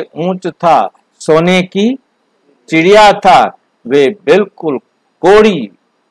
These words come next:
तुल्य बन गया है। उनको फिर परम पिता, परम आत्मा हीरे तुल्य बनाते हैं। ब्रह्मा द्वारा ये ज्ञान दे रहे हैं, ब्रह्मा द्वारा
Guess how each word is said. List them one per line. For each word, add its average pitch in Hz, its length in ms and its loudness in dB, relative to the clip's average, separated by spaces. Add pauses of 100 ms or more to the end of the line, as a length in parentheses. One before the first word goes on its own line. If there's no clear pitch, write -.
(160)
तुल्य 202 340 2 (140)
बन 131 260 -4
गया 113 220 -10
है। - 360 -18 (1000)
उनको 131 460 -2
फिर 156 440 0 (380)
परम 202 340 2
पिता, 156 460 0
परम 175 580 0 (180)
आत्मा 147 460 -2 (460)
हीरे 185 320 2
तुल्य 165 580 -4
बनाते 123 680 -4
हैं। 113 240 -10 (460)
ब्रह्मा 190 460 0
द्वारा 165 420 2 (380)
ये 139 240 0
ज्ञान 151 420 -2 (640)
दे 151 220 0
रहे 117 360 -6
हैं, - 400 -20 (300)
ब्रह्मा 120 320 -6
द्वारा 127 520 -2